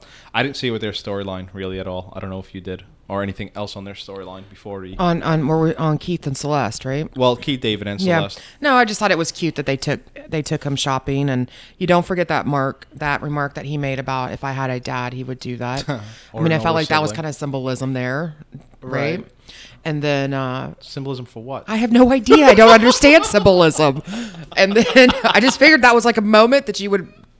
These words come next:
Speaker 2: talk about?
Speaker 1: Uh, it's just Arthur being weird, but go ahead.
Speaker 2: Okay, <laughs> so,
Speaker 1: It's
Speaker 2: no.
Speaker 1: symbolism for weird.
Speaker 2: That's it. I just, I,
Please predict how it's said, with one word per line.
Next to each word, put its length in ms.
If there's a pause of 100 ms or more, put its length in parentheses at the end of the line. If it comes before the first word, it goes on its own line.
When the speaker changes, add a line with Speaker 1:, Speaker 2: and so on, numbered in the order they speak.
(140)
Speaker 2:
talk 200
about? 440
Speaker 1:
Uh, 160 (240)
it's 180
just 180
Arthur 240
being 300
weird, 220
but 140
go 80
ahead. 200
Speaker 2:
Okay, 580
<laughs> 0
so, 360
Speaker 1:
It's 200
Speaker 2:
no. 120
Speaker 1:
symbolism 300
for 140
weird. 420 (160)
Speaker 2:
That's 260
it. 220
I 140
just, 240
I, 320